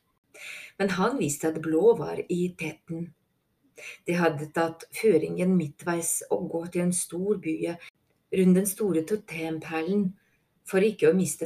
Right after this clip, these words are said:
farten. Rødpatruljen hadde kommet fram først,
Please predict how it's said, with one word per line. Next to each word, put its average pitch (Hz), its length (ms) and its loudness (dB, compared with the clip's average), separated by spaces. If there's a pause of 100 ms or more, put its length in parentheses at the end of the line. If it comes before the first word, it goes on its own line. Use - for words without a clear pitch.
farten. - 460 -12 (580)
Rødpatruljen 180 800 0
hadde 165 240 2
kommet 151 320 -2
fram 147 240 -8
først, 180 400 -6